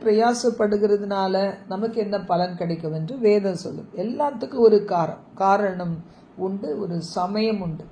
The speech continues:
அதுபோல ஒருவேளை யுத்தம் பண்ணுகிற காலமாக இருக்கிறதா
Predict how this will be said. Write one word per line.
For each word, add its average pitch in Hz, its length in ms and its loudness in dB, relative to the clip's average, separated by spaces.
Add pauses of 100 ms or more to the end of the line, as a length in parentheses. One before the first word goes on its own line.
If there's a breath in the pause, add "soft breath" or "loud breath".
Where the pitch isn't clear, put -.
(1000 loud breath)
அதுபோல 247 760 6
ஒருவேளை 226 840 6
யுத்தம் 294 520 0
பண்ணுகிற 269 500 2
காலமாக 226 600 2
இருக்கிறதா 220 880 2